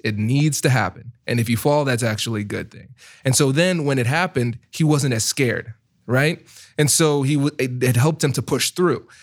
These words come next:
And so bringing it to this type of conversation, what I suggest people do is when, when you have that fear, like you said, Josh, I would say, "Listen, I'm not well versed in this at all. And I want to be a good ally. I'm not exactly sure how to do this. So as we talk about this,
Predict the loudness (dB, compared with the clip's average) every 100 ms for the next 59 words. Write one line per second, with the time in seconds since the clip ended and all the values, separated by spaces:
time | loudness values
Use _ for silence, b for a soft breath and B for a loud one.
0 | B -2 2 2 2 0 0 0 -2 -4
1 | -2 0 0 0 -2 -2 -4 -2 -2 0
2 | 0 0 0 2 2 2 2 0 0 0
3 | 0 2 2 2 2 2 0 -2 -6 B
4 | B 2 2 2 2 2 2 2 0 0
5 | 0 0 0 0 0 0 2 0 0 -6
6 | b b b 2 2 2 0 2 2 0
7 | -2 -6 -12 _ _ _ _ -2 0 0
8 | 0 2 2 0 0 -2 -2 -4 -4 -4
9 | -8 -10 _ _ 0 0 0 -2 -4 -10
10 | B B B 0 2 2 0 0 0 0
11 | -2 -4 -6 -2 0 2 2 2 0 0
12 | 0 0 -2 -2 0 2 2 0 0 0
13 | 0 2 0 0 0 0 -2 -4 -10 b
14 | b b -2 2 2 2 0 0 0 0
15 | -2 0 -2 -2 -6